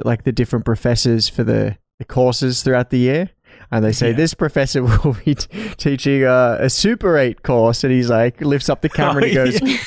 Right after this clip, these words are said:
Speaker 1: "Action!" And then gives a thumbs up. <laughs>
Speaker 2: <laughs> Oh, it's fucking brilliant.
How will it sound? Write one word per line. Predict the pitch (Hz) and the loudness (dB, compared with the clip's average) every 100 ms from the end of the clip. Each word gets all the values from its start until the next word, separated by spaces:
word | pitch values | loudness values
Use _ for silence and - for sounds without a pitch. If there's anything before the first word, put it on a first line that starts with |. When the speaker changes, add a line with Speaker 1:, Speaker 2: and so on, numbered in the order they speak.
| - | -6
Speaker 1:
"Action!" | 226 220 254 - 247 196 147 127 - | -2 -2 -2 0 2 2 0 -2 -4
And | 160 151 | 0 0
then | 139 | 0
gives | 160 139 | 0 -2
a | 147 | -2
thumbs | 160 147 147 | -2 0 2
up. | 180 180 190 | 2 2 0
<laughs> | 208 202 - - 226 - 480 - _ - 932 _ _ - _ _ - _ | -4 -4 -4 -4 -4 -6 -12 -12 _ -20 -20 _ _ -20 _ _ -20 _
Speaker 2:
<laughs> | - - 185 277 320 294 226 196 | -18 -8 -6 -2 0 0 0 -2
Oh, | 185 165 151 | -2 -2 0
it's | 139 | -2
fucking | 131 120 123 | -4 -6 -6
brilliant. | 120 123 127 | -6 -8 -10